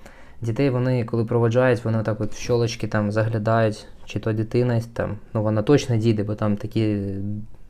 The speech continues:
стіни, що вона не може там загубитись, але вони просто заглядають, чи вона там пішла, чи не пішла. А, вони їх цілують, коли проводжають, тобто немає такого, що «давай бігом, пішов».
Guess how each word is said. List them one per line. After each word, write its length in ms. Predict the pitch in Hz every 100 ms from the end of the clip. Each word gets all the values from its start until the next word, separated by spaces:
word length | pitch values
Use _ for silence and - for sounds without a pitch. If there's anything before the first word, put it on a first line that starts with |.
| - - 120 117
стіни, 400 | - - 139 147
що 160 | 120 110
вона 180 | 107 110
не 100 | 127
може 240 | 143 113
там 160 | 104 101
загубитись, 500 | 101 107 104 98 -
але 140 | - 143
вони 160 | 131
просто 280 | 113 123 117
заглядають, 600 | 107 104 107 123 123 113
чи 100 | -
вона 160 | 107 107
там 140 | 107
пішла, 420 | 107 110 - 110
чи 140 | 107 101
не 80 | 101
пішла. 440 | 113 - 113 117 - - - - -
А, 180 | 107 101
вони 200 | 110 143
їх 100 | 131
цілують, 520 | - 117 131 135 120
коли 200 | - 110
проводжають, 580 | 107 107 107 107 104 101
тобто 260 | 101 -
немає 360 | 110 135 139 113
такого, 320 | 107 - 98
що 120 | 101
«давай 240 | 107 117 120
бігом, 400 | 117 107 107 107 - - - - - - -
пішов». 380 | - - 120 101